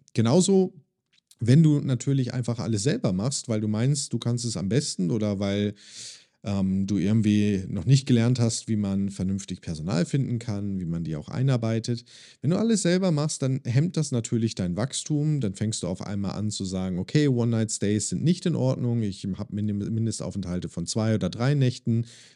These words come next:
weil ich kann nicht irgendwie dreimal die Woche die Wohnung putzen. Das schaffe ich zeitlich gar nicht.“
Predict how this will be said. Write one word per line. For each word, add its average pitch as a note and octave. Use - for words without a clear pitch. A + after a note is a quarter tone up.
weil F#2
ich -
kann A2
nicht A2
irgendwie G#2+
dreimal F#2+
die F2+
Woche F#2
die F2
Wohnung C3
putzen. A2+
Das F#2+
schaffe C#3
ich -
zeitlich A#2
gar G#2+
nicht.“ G#2+